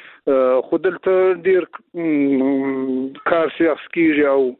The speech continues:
آه، ډیرې اوبه استعمالیږي. هغه د سولر انرژي له لارې څخه دلته برمي ویلې کیږي، بیا په د شمسیو یا اندارو باندې دا اوبه راخیږي. دلته کښت و زراعت تقریباً ټول پر دغه سیستم باندې ولاړ ده. خو البته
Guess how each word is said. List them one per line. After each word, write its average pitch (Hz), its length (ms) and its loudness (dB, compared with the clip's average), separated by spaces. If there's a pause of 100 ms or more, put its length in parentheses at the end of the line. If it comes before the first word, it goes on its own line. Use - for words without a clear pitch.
(440)
آه، 131 200 2
ډیرې 160 320 0
اوبه 156 300 2
استعمالیږي. 156 720 0
هغه 156 180 0
د 175 260 2
سولر 180 280 2 (120)
انرژي 170 400 2
له 165 120 2
لارې 156 400 0
څخه 147 180 -2
دلته 139 400 -2 (220)
برمي 147 420 0
ویلې 147 400 0
کیږي، 139 300 2
بیا 127 240 2
په - 160 -6
د 127 120 0
شمسیو 139 600 0
یا 135 160 2
اندارو 139 500 0
باندې 135 320 -4 (420)
دا 165 60 2
اوبه 156 280 2
راخیږي. 165 640 -2 (400)
دلته 185 300 -2
کښت - 320 -6
و 175 80 2
زراعت 160 420 0
تقریباً 151 560 -2 (140)
ټول 143 200 0 (140)
پر 139 100 -2
دغه 135 220 -2 (100)
سیستم 143 380 -4
باندې 170 380 0
ولاړ 135 300 0 (100)
ده. 170 100 0 (560)
خو 160 340 2
البته 175 480 0